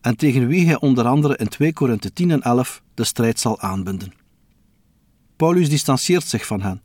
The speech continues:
en hun praktijken. Deze predikers dragen de boodschap uit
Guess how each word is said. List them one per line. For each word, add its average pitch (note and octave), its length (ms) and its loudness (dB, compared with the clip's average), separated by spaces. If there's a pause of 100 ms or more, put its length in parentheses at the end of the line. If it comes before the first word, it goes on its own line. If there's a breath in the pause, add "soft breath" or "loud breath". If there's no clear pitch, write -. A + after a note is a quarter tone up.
(300)
en D3+ 140 2
hun C#3 160 2
praktijken. B2 560 -4 (380)
Deze C#3 320 2
predikers C#3 560 0
dragen B2+ 420 2
de C#3 100 2
boodschap C3+ 440 0
uit A2+ 280 -2